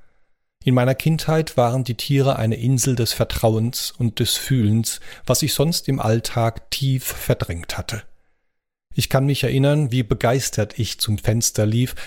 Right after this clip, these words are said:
wenn ich Pferdegetrappel draußen auf dem Pflaster hörte. Damals gab es in der Großstadt noch Pferdegespanne, in denen Kohlen, Kartoffeln, Schrott,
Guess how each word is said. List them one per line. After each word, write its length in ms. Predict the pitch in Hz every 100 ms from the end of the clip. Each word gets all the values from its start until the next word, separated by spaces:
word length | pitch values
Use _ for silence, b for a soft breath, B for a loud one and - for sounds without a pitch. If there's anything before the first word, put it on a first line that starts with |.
| -
wenn 120 | 135
ich 120 | 127
Pferdegetrappel 840 | - - 143 95 95 - 117 - 120
draußen 420 | - 107 110 123
auf 140 | 113
dem 140 | - 127
Pflaster 500 | - 113 - 92 -
hörte. 420 | 101 95 - - b b b b b b b -
Damals 400 | 135 143 139 -
gab 220 | 131 156
es 140 | 139
in 100 | 139
der 120 | 131
Großstadt 640 | - 127 135 - 135 131 -
noch 180 | 117 -
Pferdegespanne, 840 | - 120 113 110 - - 98 98 B B -
in 140 | 117
denen 360 | 117 110 113 -
Kohlen, 600 | - 127 135 135 139 147
Kartoffeln, 800 | 123 - 131 - 131 127 131 131
Schrott, 500 | - - 175 -